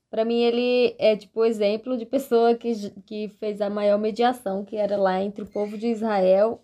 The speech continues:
e Deus. Toda hora ele tinha que tá nessa situação. E acredito que, de certa forma,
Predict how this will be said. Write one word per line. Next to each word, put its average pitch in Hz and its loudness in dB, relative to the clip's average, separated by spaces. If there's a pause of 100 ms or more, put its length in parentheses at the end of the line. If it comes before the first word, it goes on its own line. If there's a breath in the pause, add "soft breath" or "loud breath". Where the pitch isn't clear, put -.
e 233 -6
Deus. 190 -6
Toda 233 2
hora 226 6
ele 226 -6
tinha 220 -10
que 220 -16
tá 214 -6
nessa 214 -2 (640)
situação. 240 2 (460 soft breath)
E 247 -2
acredito 262 2
que, 269 -6
de 254 -4
certa 285 0
forma, 240 0